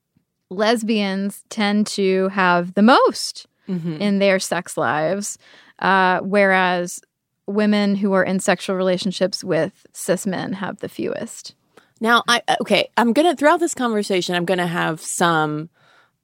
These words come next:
Speaker 2: some kind of quibbles. I'm gonna be
Speaker 1: Yeah.
Speaker 2: a little bit of a naysayer in
Speaker 1: I,
Speaker 2: this.
Speaker 1: I welcome it.
Speaker 2: Because one of my initial side eyes to
Speaker 1: Okay.
Speaker 2: conversations that I have seen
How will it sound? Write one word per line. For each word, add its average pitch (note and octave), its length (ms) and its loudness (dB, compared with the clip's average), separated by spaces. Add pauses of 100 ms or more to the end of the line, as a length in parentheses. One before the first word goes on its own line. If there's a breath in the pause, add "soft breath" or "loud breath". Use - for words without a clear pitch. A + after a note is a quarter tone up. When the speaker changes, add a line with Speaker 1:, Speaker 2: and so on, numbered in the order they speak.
(600)
Speaker 2:
some G#3 380 -2
kind G3 220 -4
of D#3+ 140 -8
quibbles. D3 480 0
I'm C4+ 140 2
gonna E4 200 4
be G#3+ 60 -2
Speaker 1:
Yeah. D#4+ 220 6
Speaker 2:
a - 20 0
little F3 160 2
bit E3+ 160 -2
of D3+ 100 -4
a D3+ 60 -4
naysayer C3+ 960 -6
in E3 80 -4
Speaker 1:
I, D#4 460 4
Speaker 2:
this. - 320 -10
Speaker 1:
I C4 180 4
welcome C4 460 0
it. F#3 260 -6 (320)
Speaker 2:
Because G#3+ 560 0
one B3 300 2
of D4+ 120 2
my A3 560 0 (360 loud breath)
initial F3 1000 2 (1120)
side F3+ 460 -2
eyes B2 420 -2
to C#4 480 2
Speaker 1:
Okay. - 120 -8
Speaker 2:
conversations G#3 840 2
that E3+ 160 0
I F3 140 4
have E3+ 280 -4
seen B3 640 0